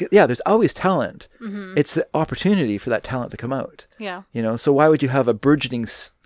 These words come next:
Speaker 1: Glasgow scene
Speaker 2: Mm-hmm.
Speaker 1: in the nineties? Is because you had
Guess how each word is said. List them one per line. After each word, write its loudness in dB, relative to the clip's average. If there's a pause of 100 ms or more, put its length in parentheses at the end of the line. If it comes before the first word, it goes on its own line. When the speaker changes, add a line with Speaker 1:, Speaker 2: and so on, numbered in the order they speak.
Speaker 1:
Glasgow 4
scene -10 (160)
Speaker 2:
Mm-hmm. -14 (180)
Speaker 1:
in 0
the 2
nineties? -2 (220)
Is 0
because -2
you 4
had 0